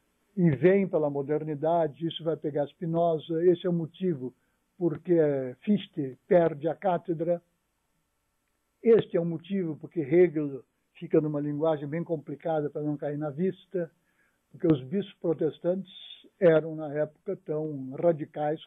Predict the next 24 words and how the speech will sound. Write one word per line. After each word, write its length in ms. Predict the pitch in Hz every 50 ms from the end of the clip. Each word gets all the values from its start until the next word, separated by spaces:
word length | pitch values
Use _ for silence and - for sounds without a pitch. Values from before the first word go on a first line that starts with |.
| _ -
quanto 480 | 156 156 151 151 151 147 - - 156
católicos. 560 | 147 175 165 - - 156 156 139 123 - _ _ _ _ _ _ _ _ _ _ _ _ -
Então, 380 | 170 165 156 - 156 151 156
Fichte 380 | 143 151 - 180 165 - 220 -
perdeu 320 | - 208 185 165 165 190
a 80 | 196 -
cátedra 680 | - - 202 175 147 - - 143 123 143 123 139 123 _ _ _ _ _ _ _ _ _ _ _ _
sob 220 | - 190 175 156
a 40 | 156
acusação 760 | 143 - 196 165 151 160 139 - - 165 160 160 175 175 180 _ _ _ _ _
de 140 | - 160 131 - -
ser 300 | - 170 165 170 175 170 - _ _ _ -
um 460 | 160 156 147 143 135 131 127 123 117 117 _
filósofo 500 | - 165 151 147 165 180 175 - 190 156 - -
sem 260 | - 196 202 196 185 170
Deus. 340 | 139 156 156 147 92 - - - - _ _ _ _ _ _ _ _ _ _ _ _ _
E 140 | - 160 170
ele 180 | 190 202 214 185
se 140 | - - 208
defende 760 | 160 165 165 - - - - 175 180 208 233 220 175 - 120 123
contra 340 | - - 165 170 170 151 160
os 120 | 147 123 117
bispos 440 | 113 120 156 165 160 - - 131 -
protestantes 720 | _ - 143 135 - 175 160 - - 185 202 220 214 -